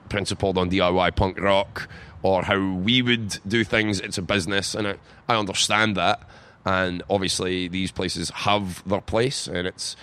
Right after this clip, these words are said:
but I feel we exist outside of that machinery.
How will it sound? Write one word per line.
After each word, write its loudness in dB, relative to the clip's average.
but -2
I 6
feel 0
we 4
exist 0
outside -2
of -2
that -2
machinery. -4